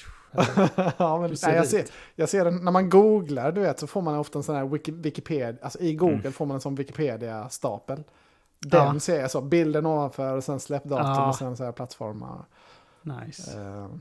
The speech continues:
Speaker 3: Jag, då, det är jag som svarar först. Ja.
Speaker 1: Mm.
Speaker 2: Ja.
Speaker 3: Jag drar till med tjugohundratio.
Speaker 1: Ah,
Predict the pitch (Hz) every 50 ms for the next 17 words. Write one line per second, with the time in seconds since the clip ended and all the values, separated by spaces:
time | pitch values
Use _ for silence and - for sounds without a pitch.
0 | - _ _ _ _ _ _ _ _ _ - - 117 120 123 120 120 110 120 -
1 | _ - 120 117 110 - - _ _ _ - 120 123 120 120 113 101 98 98 -
2 | 117 104 92 - 87 - - - - _ _ _ _ - 92 92 87 135 127 127
3 | - - 143 131 123 123 127 _ _ _ _ _ _ _ - 110 113 107 113 110
4 | - 127 110 101 90 95 95 98 95 92 - - - - 107 95 98 92 101 95
5 | 90 - - - - 113 104 98 90 82 80 82 _ _ _ - 139 143 131